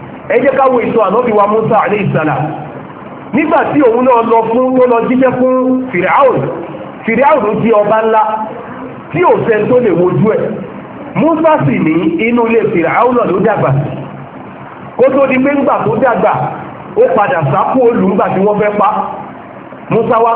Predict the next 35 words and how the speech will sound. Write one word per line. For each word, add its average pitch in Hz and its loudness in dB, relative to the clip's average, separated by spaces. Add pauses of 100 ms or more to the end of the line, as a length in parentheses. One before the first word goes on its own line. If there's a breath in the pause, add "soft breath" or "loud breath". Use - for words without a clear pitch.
padà 208 0
wọnú 214 2
ìlú. 135 2 (760)
Ó 202 0
lọ 233 4
ń 233 0
bá 247 4
Fìràhùn. 196 2 (640)
Ó 220 2
ní, 247 2
"Ọlọ́run 214 2
ọba 196 0
rán 196 0
mi 175 0
sí 190 0
ẹ 175 2
o." 156 0 (880)
Fìràhùn 269 2
wá 277 4
béèrè, 247 2
"Wa 247 4
ma 269 4
Rabbul 247 2
alamin?" 170 0 (840)
Ta 262 2
lọ́lọ́run 269 4
tó 240 2
gbà 165 2
lérò 190 2
tí 139 2
ò 165 4
ń 220 2
ṣe 208 0
mí 185 2
ni? 185 0